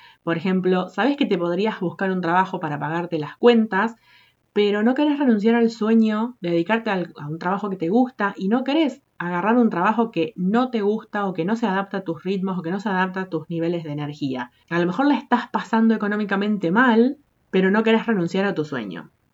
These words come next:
Tampoco, por ejemplo, te bancás una silla incómoda o un lugar estéticamente feo, porque vos sabés que a lo mejor la silla puede estar diseñada mejor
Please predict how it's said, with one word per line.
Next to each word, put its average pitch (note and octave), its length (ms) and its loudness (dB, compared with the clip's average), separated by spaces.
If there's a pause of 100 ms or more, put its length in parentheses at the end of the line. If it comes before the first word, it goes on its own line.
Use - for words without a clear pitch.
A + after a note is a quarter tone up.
Tampoco, G3+ 400 0
por A3 100 0
ejemplo, A3 300 0
te F#3+ 100 -2
bancás F3 380 0
una E3+ 160 -2
silla F3+ 260 -4
incómoda E3 760 0 (320)
o F#3+ 100 -2
un G3+ 180 2
lugar F#3 260 2
estéticamente D3+ 880 -8
feo, F#3+ 500 -2 (280)
porque F#3 180 -2
vos C#4+ 180 2
sabés D#4+ 260 2
que G3+ 100 -4
a F3+ 60 0
lo F3+ 60 -2
mejor F#3 180 0
la G#3 120 0
silla A3+ 280 0
puede G#3+ 160 -6
estar G3 260 -4
diseñada E3 640 -2
mejor B3+ 560 0